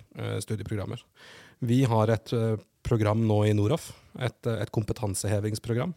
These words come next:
Det er det største vi noensinne har, eh, gjort på kompetanseheving, men hvor vi har, vi har tilbudt absolutt alle ansatte hos oss, fra ledelse til,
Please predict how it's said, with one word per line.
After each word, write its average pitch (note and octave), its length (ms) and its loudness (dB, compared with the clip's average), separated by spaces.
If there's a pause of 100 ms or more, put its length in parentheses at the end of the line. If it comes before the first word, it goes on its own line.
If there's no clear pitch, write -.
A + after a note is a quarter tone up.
(520)
Det B2 80 0
er A2+ 60 4
det A#2+ 80 0
største - 500 -2
vi C3 140 0
noensinne G#2 540 0
har, G#2 260 0
eh, G2+ 420 -4
gjort C3+ 240 -4
på A#2 140 -4
kompetanseheving, A2 720 -2
men B2 220 -2
hvor A2+ 140 -2
vi G#2+ 260 0
har, A2+ 420 0
vi A2 240 -6
har A#2 80 0
tilbudt A2+ 480 -2 (340)
absolutt - 640 -2 (140)
alle A#2+ 340 0 (480)
ansatte A2+ 400 0
hos A2+ 100 0
oss, - 320 -2
fra A#2 320 2
ledelse A#2+ 540 0 (160)
til, B2 380 0